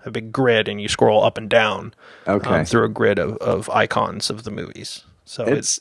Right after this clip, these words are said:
Speaker 1: it's a nicer interface.
Speaker 2: Yeah, I, I might need a little bit of, uh, background on the Amazon Fire T V. I've, I've noticed, um, it's been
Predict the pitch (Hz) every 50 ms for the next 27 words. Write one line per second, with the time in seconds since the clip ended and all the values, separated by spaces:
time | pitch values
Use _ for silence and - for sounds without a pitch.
0 | - - 131 - - 143 135 135 131 123 120 - 117 113 110 101 101 - 107 107
1 | 107 - - - _ _ _ _ _ _ _ _ _ _ _ _ - 123 131 131
2 | 127 117 107 - - - - 117 127 147 147 143 143 - - - - 117 - -
3 | - _ _ - - _ _ _ _ - - - - _ _ _ _ - - -
4 | 117 123 123 - 113 107 107 98 92 92 95 92 95 80 90 87 87 85 82 78
5 | 82 80 76 76 76 78 76 - _ _ - 92 95 98 98 - 95 90 85 82
6 | 82 82 80 82 82 82 78 80 82 82 78 80 76 78 80 - - 78 78 80
7 | 80 - - 80 76 73 85 80 76 67 76 82 78 - - - 76 82 87 90
8 | 92 98 104 110 110 120 117 110 - - - - - - _ - - 82 85 82
9 | 82 80 80 80 78 78 78 87 - _ _ _ _ _ _ _ _ _ _ _
10 | _ _ _ _ _ _ - - - - 113 101 98 95 87 85